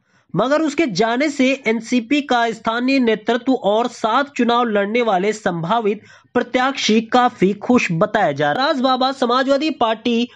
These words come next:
वाया कांग्रेस होते हुए फिर से अपने घर लौट आए हैं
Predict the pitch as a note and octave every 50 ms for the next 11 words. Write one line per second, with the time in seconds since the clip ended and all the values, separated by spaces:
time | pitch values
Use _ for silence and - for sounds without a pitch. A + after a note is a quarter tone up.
0 | - - F3+ F3+ A3 A3+ A3+ A#3 A#3 A#3 - G#3+ G#3+ A#3 B3 C4 D4+ C#4 - A#3
1 | G#3+ G#3+ B3+ C4 B3+ A3+ G3 G#3 A#3+ A#3 - - A#3+ C4 C4 - - - F3 F#3+
2 | G#3+ G#3 - A3 A3 A3 A#3+ A#3 B3 B3+ A#3+ G3 C#3 C#3+ E3 F3 F#3+ G3+ G3+ G3+
3 | G3 F#3 D3 E3 D#3 D3+ D3+ D3+ D#3+ E3 C#3